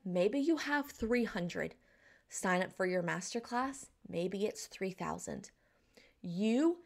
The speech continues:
can show up and serve people, and that process between deciding right now that you're going to do a masterclass and saying, "Bye, guys, thanks for coming," can be thirty days or less. I truly believe it. I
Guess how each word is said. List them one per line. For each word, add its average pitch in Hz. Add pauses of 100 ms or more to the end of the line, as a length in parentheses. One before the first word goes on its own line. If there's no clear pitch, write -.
(120)
can 208
show 208
up 240
and 220
serve 185
people, 170
and 175
that 247
process 302
between 190
deciding 180
right 202
now 302 (440)
that -
you're 190
going 202
to 214
do 233
a 277
masterclass 202
and 190
saying, 190
"Bye, 269
guys, 339
thanks 269
for 294
coming," 294 (880)
can 220
be 220
thirty 190
days 170
or 180
less. - (180)
I 233
truly 240
believe 185
it. - (720)
I -